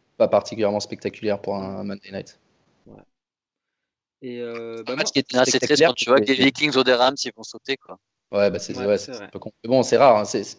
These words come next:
Speaker 1: ça, c'est aussi des trucs, tu sais, les, les gens, ils disent, euh, ouais, faut changer la règle, machin. Euh, oui, qu-, quand t'as des trucs comme ça, c'est vrai que la règle, elle paraît un peu débile, mais d'un autre côté, euh, c'est, c'est quand même assez exceptionnel d'avoir une division entière qui joue si mal.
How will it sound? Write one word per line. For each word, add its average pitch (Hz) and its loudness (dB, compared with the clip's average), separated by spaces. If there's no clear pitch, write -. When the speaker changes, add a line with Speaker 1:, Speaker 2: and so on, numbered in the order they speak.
Speaker 1:
ça, 160 4
c'est 170 2
aussi 156 0
des 151 0
trucs, 160 -8
tu - -14
sais, 143 -4
les, 127 -4
les 120 -8
gens, 147 -6
ils 135 -6
disent, 127 -8
euh, 110 4
ouais, 143 2
faut - -16
changer 104 -6
la 107 4
règle, 110 0
machin. 120 -6
Euh, 104 6
oui, 143 0
qu-, 120 -10
quand 113 0
t'as 123 4
des 117 -2
trucs - -8
comme 113 0
ça, 135 2
c'est 117 0
vrai 107 4
que - -8
la 104 4
règle, 113 2
elle 98 -2
paraît 104 4
un 104 -2
peu 104 -10
débile, 120 -8
mais 104 -6
d'un 107 -4
autre 95 -10
côté, 117 -2
euh, 98 0
c'est, 92 -6
c'est - -10
quand 98 0
même 101 0
assez 98 -2
exceptionnel 107 -2
d'avoir 98 4
une 104 -4
division 104 0
entière 104 2
qui 98 -10
joue 95 -10
si - -10
mal. 101 -6